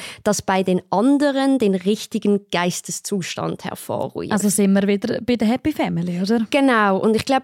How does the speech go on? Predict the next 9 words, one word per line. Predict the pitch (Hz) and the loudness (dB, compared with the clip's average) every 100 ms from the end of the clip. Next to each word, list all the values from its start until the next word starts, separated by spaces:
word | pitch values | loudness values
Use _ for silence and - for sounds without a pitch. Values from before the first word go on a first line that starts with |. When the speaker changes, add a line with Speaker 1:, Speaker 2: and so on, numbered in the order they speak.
| - - | -2 0
Speaker 1:
das | 233 247 262 254 | 2 2 0 -2
ist | - | -4
so | 240 | -2
eine | 233 | -2
Grundproblematik, | 214 233 247 - 233 220 214 202 196 214 202 | 0 0 0 -2 -4 0 0 0 -2 -2 -2
oder | 196 | -2
das | 202 214 | -2 -2
ist | 226 220 | -2 0
auch, | 202 | 0